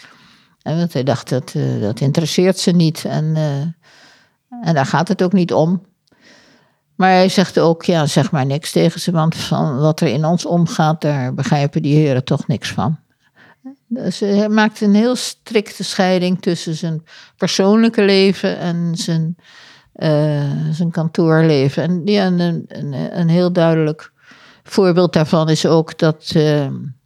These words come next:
dat hij onder pseudoniem schreef en dat niemand op kantoor wist dat hij schreef.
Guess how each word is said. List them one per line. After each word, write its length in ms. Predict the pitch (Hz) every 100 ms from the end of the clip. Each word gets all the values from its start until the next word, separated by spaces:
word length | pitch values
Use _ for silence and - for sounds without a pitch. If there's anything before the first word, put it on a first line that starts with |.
| _ _ _ - _ -
dat 220 | 202 151
hij 260 | 165 156 131
onder 260 | 175 139
pseudoniem 520 | - 180 151 156 165 156
schreef 560 | - 156 143 214 -
en 260 | - 151 156
dat 200 | 143 -
niemand 400 | 175 185 156 165
op 140 | 147
kantoor 500 | - 147 - 160 131
wist 400 | 135 147 - - _ - - - - _ _ _ _ -
dat 200 | 156 135
hij 140 | - 180
schreef. 520 | - 208 220 277 -